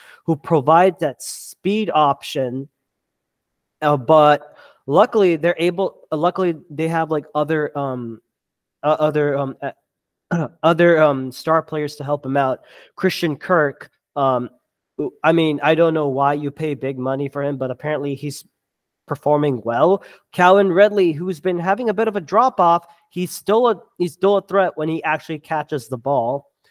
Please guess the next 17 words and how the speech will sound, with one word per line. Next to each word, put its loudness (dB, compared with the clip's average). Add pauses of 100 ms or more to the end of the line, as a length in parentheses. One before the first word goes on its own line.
(220)
Um, -6
Evan 2
Ingram -2 (180)
and -4
Travis -2
Etienne -6
Junior. -4
Don't -8
forget -6
Jamal 0
Agnew, -2
who -16
can -8
play -4
a 0
good -6
speedster, -4